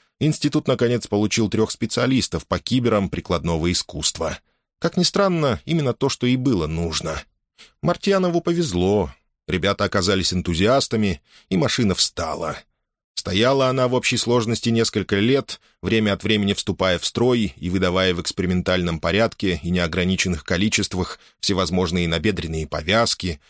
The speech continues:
плащи на парапласте, сандалии на катурнах, туфли на гвоздиках и прочую ископаемую чепуху.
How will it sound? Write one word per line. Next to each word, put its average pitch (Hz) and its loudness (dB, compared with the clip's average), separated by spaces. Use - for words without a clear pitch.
плащи 120 2
на 104 2
парапласте, 92 0
сандалии 135 2
на 120 -2
катурнах, 110 0
туфли 180 0
на 147 2
гвоздиках 123 0
и - 0
прочую 120 0
ископаемую 92 0
чепуху. - -4